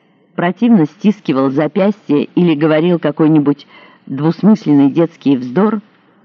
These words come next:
никто уже не узнает, но фраза эта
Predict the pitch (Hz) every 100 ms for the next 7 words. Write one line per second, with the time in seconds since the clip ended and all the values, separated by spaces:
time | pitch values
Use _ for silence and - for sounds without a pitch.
0 | - 175 160 233 247 147 170 160 143 120
1 | 131 123 123 _ _ _ _ 139 147 -
2 | 202 247 156 131 120 - 123